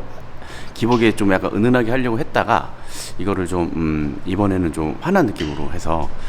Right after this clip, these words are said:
약간 기본 뷰티이긴 해서 요 느낌으로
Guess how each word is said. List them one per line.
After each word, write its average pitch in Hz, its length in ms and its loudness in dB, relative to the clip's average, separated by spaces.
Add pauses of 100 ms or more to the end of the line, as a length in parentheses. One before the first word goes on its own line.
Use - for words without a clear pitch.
(200)
약간 82 220 2
기본 90 300 0
뷰티이긴 80 460 0
해서 127 440 2 (500)
요 80 80 -2
느낌으로 71 680 -2